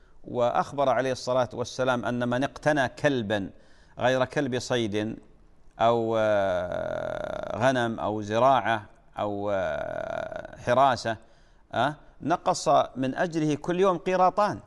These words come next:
أو قيراطين، والقيراط مثل جبل أحد ج-، ذه-، أجرا، مثل جبل أحد أجرا وثوابا، يعني، يص-، يص-، يكسب الإنسان حسنات ويروح لوجود الكلب في البيت. هذا قول النبي عليه الصلاة والسلام، هذا ليس قولي،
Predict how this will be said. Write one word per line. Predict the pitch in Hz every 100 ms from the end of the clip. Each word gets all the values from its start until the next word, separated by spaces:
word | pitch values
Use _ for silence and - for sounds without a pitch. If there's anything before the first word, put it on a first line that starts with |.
| - - _ -
أو | 131
قيراطين، | - 165 170 170 190 165
والقيراط | 123 139 - 156 156 196 180 -
مثل | 156 208 214 165
جبل | 165 170 165 220
أحد | - 160 147
ج-، |
ذه-، | 202 156 180 185 170
أجرا، | 147 127 170 165 131 85 - - -
مثل | - 170 165 139
جبل | 156 147 143
أحد | 165 127 127 - -
أجرا | 175 156 147 123 90
وثوابا، | 120 139 156 165 127 104 80 - - _ -
يعني، | 120 139 143 - - - -
يص-، | - -
يص-، | - 135 117
يكسب | 165 - - 196
الإنسان | 185 170 156 185 160
حسنات | 165 - 160 196 208 -
ويروح | 147 165 196 165
لوجود | 170 165 175 156
الكلب | 139 185 147
في | 131
البيت. | 120 107 95 - -
هذا | 156 180
قول | - 220 233
النبي | 214 151 135
عليه | 131 139
الصلاة | 127 131 123
والسلام، | 107 - - - - - -
هذا | - 120
ليس | 214 220
قولي، | 226 233 180 101